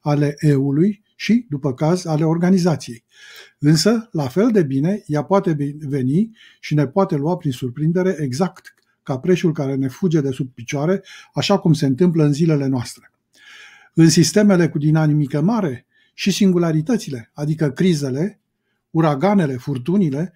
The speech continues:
sunt mai frecvente. Am avut convingerea că toate au o rezolvare și că schimbările pot fi întoarse din drum, așa cum ne dorim. Dar acum, cred, și mă bazez pe o experiență interesantă, că o astfel de viziune nu e întotdeauna proactivă,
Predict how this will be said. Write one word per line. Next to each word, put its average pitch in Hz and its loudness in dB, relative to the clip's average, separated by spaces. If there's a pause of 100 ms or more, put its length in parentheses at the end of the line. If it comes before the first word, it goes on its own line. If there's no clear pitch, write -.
(100)
sunt 185 -2
mai 185 2
frecvente. 160 -4 (520)
Am 151 2
avut 160 2
convingerea 196 2
că 190 -2
toate 240 -2
au 214 2
o 196 4
rezolvare 139 -2
și - -16
că 156 0
schimbările 165 0
pot 214 -2
fi 175 -4
întoarse 160 -4
din 127 -8
drum, 170 -2 (300)
așa 240 0
cum 247 6
ne 233 8
dorim. 180 2 (720)
Dar 156 2
acum, 202 0 (920)
cred, 160 0
și - -6
mă 165 2
bazez 160 0
pe - -8
o 151 -2
experiență 147 -4 (100)
interesantă, 147 -4 (420)
că - -2
o 147 2
astfel 220 0
de 156 0
viziune 143 -2
nu 185 4
e 254 6
întotdeauna 214 2
proactivă, 214 -4